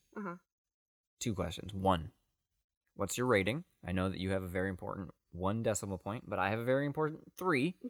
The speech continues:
Speaker 1: <laughs>
Speaker 2: And also, what snacks would you recommend we eat while we play this game?
Speaker 1: Okay, my rating is, um, you know, M M Os are weird. I, I, I don't really classify them as, like,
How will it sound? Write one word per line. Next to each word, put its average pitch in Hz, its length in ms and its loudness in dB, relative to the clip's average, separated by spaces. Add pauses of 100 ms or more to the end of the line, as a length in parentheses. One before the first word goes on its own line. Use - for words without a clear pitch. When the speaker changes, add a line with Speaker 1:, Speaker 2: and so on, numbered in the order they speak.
(100)
Speaker 1:
<laughs> 254 300 -2 (380)
Speaker 2:
And 113 100 2
also, 123 460 4 (320)
what 165 200 -4
snacks - 520 0
would 95 100 -4
you 92 80 -2
recommend 92 540 -2 (560)
we 117 180 -8
eat 127 240 -6 (320)
while 87 140 -6
we 90 80 -2
play 87 180 -8
this 85 160 -6
game? 90 240 -10 (920)
Speaker 1:
Okay, 202 200 -6
my 190 140 -2
rating 202 400 2
is, 180 500 0 (100)
um, 180 400 -6 (680)
you 233 100 0
know, 254 80 4
M 233 120 4
M 254 120 4
Os 233 180 4
are 214 60 0
weird. 165 320 0
I, - 160 -8 (240)
I, 175 40 -4 (280)
I 190 60 0
don't 254 120 6
really 247 160 0
classify 208 400 2
them 185 240 0
as, 180 220 -2
like, 156 240 -4